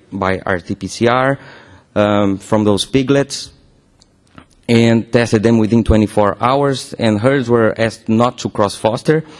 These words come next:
and the median time was about twenty-one weeks,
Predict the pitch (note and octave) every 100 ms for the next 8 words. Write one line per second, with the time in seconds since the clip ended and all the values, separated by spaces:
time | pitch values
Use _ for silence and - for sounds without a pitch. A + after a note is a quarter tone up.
0 | - - - _ A#2+ A#2+ A#2 A#2 C3+ D#3+
1 | C#3 B2+ B2+ B2+ B2 B2+ - F#2 G#2+ G#2
2 | G2 A2 G#2 A#2+ A2+ G#2 F#2+ G2+ A2 G2
3 | A2+ G3 - - -